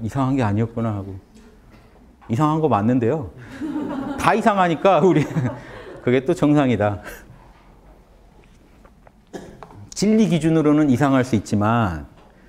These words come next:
근데 그것도 이제 그 작은 진리지, 큰 진리로 보면 전체가 공하다 하는 진리 또 있다. 근데 그 진리도 큰 것 같지만 일체가 공하다에 만족하면 안 되고,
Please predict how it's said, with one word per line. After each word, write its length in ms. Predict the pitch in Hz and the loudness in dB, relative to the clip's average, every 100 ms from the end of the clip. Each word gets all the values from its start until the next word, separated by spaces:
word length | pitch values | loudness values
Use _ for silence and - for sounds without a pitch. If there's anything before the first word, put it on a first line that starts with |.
| - - - | -20 -20 -4
근데 160 | 131 | -4
그것도 340 | 135 151 151 131 | 0 0 2 2
이제 180 | 110 | 2
그 140 | 110 123 | -2 -4
작은 360 | - 135 143 | -2 0 0
진리지, 540 | 123 117 104 87 101 - | 0 -2 -2 -4 -6 -6
큰 180 | - 254 | 0 2
진리로 380 | 262 226 170 107 | 2 -2 0 -2
보면 260 | 90 110 | -2 -8
전체가 560 | - - 98 - 101 101 - - - - - - _ - | -10 -12 -12 -8 -6 -6 -10 -20 -20 -20 -20 -20 _ -18
공하다 600 | - 95 90 92 92 104 | -8 -6 -4 -4 -4 -2
하는 200 | 113 107 | -2 -4
진리 340 | - 104 98 | -4 -6 -6
또 140 | - 139 | -6 -6
있다. 320 | 87 - - - - - - - - | -6 -10 -16 -18 -20 -20 -20 -20 -8
근데 100 | 131 | -6
그 140 | - 151 | -2 -2
진리도 560 | 202 202 190 175 220 214 | 0 0 0 0 -2 -2
큰 200 | - 240 | -2 2
것 80 | 202 | 2
같지만 600 | 165 - 143 175 208 180 | 2 2 0 0 -4 -4
일체가 400 | 156 160 175 151 | -4 -2 0 0
공하다에 540 | - 131 139 135 123 | 2 2 2 2 2
만족하면 540 | 113 104 110 - 110 98 | 2 0 -2 -4 -4 -2
안 60 | |
되고, 220 | 92 127 | -4 -4